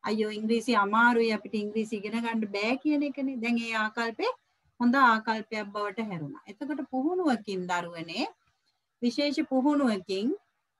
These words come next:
යම් නිශ්චිත කාර්යයක් කිරීමට අවශ්‍ය දැනුම හා නිපුණතා ලැබෙනවා. ඒ වගේම ආකල්ප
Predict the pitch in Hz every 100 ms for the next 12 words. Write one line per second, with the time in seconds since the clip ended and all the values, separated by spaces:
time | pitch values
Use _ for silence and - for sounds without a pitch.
0 | 208 220 233 349 339 277 - 311 - 294
1 | 269 254 247 254 262 240 - 233 254 247
2 | 233 220 208 233 233 220 - 190 277 269
3 | 220 226 262 285 277 254 254 269 226 247
4 | 233 214 208 247 180 156 117 - _ _
5 | _ _ _ _ _ _ 220 220 208 202
6 | 190 208 339 - - 202 220 233 214 190